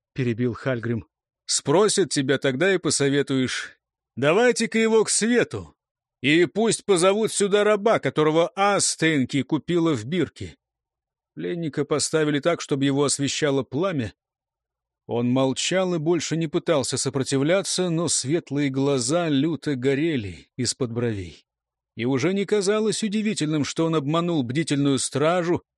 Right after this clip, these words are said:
и почти добрался до корабля. Это был его родной лес. А сам он родился финном и, стало быть, колдуном. Все финны — колдуны. С него станется вмиг обрасти перьями и птицей взмыть в небо.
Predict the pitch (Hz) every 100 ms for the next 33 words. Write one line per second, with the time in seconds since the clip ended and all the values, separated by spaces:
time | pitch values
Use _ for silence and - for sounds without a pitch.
0 | _ _ _ _ 123 - 143 - - 160
1 | 147 151 156 160 147 151 151 135 143 156
2 | 147 123 87 - _ _ _ _ - 120
3 | 139 143 165 175 175 180 180 180 190 202
4 | 185 - - - - _ _ _ _ -
5 | 135 143 - 160 190 196 185 156 156 143
6 | 175 - 170 147 - 185 226 196 143 139
7 | - 147 147 147 156 139 - 165 143 175
8 | 214 262 135 90 - - - 247 240 -
9 | 277 208 147 - 143 139 120 90 - _
10 | _ _ _ _ _ - 151 185 202 -
11 | - 180 175 - 160 127 170 180 165 147
12 | 143 - 175 139 147 180 180 170 160 139
13 | - 156 185 170 170 123 160 175 127 156
14 | 165 185 156